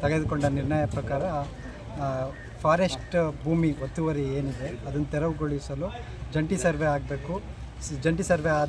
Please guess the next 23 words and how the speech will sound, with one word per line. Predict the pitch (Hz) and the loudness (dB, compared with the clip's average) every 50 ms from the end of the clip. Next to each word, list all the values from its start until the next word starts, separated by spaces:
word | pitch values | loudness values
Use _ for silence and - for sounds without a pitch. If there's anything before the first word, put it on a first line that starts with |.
| 139 143 | 0 0
ನಂತರ | 147 147 143 - - 160 | 0 0 0 0 -2 -2
ಪ-, | 180 190 - - - 147 135 131 131 131 131 131 135 | -2 -2 -4 -4 -4 -4 -2 -2 -2 -4 -4 -4 -2
ಅರಣ್ಯ | 143 160 165 170 175 | 0 0 2 2 2
ಭೂಮಿ | 151 147 156 151 151 156 156 156 156 135 131 - - 175 165 | 0 0 -2 0 0 2 0 0 0 -2 -6 -8 -8 -6 -4
ಮತ್ತು | 151 127 151 147 - | -4 -2 -2 -2 0
ಕಂದಾಯ | 151 151 160 165 165 165 | 2 2 4 4 2 2
ಭೂಮಿ | 143 151 147 151 143 | 2 0 0 0 0
ಬೇರ್ಪಡಣೆ | 131 151 160 165 - 170 160 143 143 139 - 143 151 | 2 2 0 2 2 0 0 0 -2 -6 -4 -4 -2
ಆಗಬೇಕು. | 147 143 143 139 135 143 143 - - 139 139 - - - - - 139 131 123 | 0 0 0 0 -2 -4 -2 0 0 0 2 4 6 6 4 4 0 -2 2
ಬೇರ್ಪಡಣೆ | 151 175 165 - 180 165 - - - - - - - 160 160 | 2 2 4 4 2 2 2 -2 -8 -12 -12 -6 -2 -2 0
ಆದಮೇಲೆ | 151 151 151 143 147 151 147 147 175 220 202 - - - - - - 151 139 | 0 0 0 0 0 0 0 0 0 -2 -4 -4 -8 -10 -10 -10 -8 -6 -2
ನ-, | 139 147 147 139 139 135 143 | -2 0 0 0 0 2 2
ನಂತರದಲ್ಲಿ, | 156 180 - 202 202 185 190 180 180 214 247 240 - - - - - - 160 | 0 2 2 2 4 4 4 2 2 2 0 -2 -4 -8 -8 -8 -8 -4 -2
ಆ, | 147 147 139 139 135 131 - - 143 | 0 0 0 0 0 -2 -2 0 0
ಯಾ-, | 143 139 135 135 131 131 131 131 123 123 - - - - - - - - - - | 0 0 0 0 -2 -2 -2 -2 -4 -4 -4 -4 -4 -4 -4 -2 -4 -4 0 2
ರೈತರು, | 151 170 196 175 - - 180 190 | 4 4 4 4 2 0 0 2
ನಾಗರಿಕರು, | 180 165 151 156 160 165 175 165 160 - - 160 156 160 160 151 143 131 | 2 2 2 2 2 2 2 2 2 0 0 0 2 2 0 0 -2 0
ಜನಪ್ರತಿನಿಧಿಗಳು, | 143 147 156 160 - 170 151 - 160 156 156 156 143 151 143 151 151 156 | 0 2 2 2 0 0 -2 -2 -2 -2 0 0 0 0 0 0 0 0
ಅಧಿಕಾರಿಗಳ | 143 131 135 151 - - 160 156 156 139 151 143 | 0 0 -2 -4 -2 0 0 2 2 0 0 0
ಒಂದು | 143 135 135 139 135 - | 0 0 0 -2 -2 -2
ಸಮಿತಿ | - - 151 175 190 - 208 180 | 0 0 0 2 2 2 2 2
ರಚನೆ | 170 156 - 165 151 147 143 | 0 0 0 0 0 0 0
ಮಾಡಿ | 139 139 135 135 147 185 | 0 -2 -2 -2 -2 -4